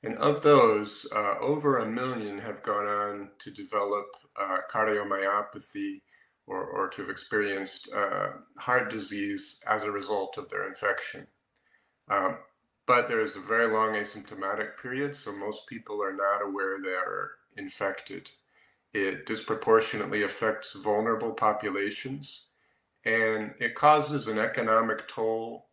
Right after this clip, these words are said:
of around eight billion dollars annually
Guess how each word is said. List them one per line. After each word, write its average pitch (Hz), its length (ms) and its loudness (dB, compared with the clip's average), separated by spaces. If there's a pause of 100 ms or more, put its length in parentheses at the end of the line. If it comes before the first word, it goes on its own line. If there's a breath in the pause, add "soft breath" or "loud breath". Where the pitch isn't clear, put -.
of 104 140 -6
around 98 420 0
eight 110 240 -4
billion 107 380 -2
dollars 104 640 -2
annually 117 640 -4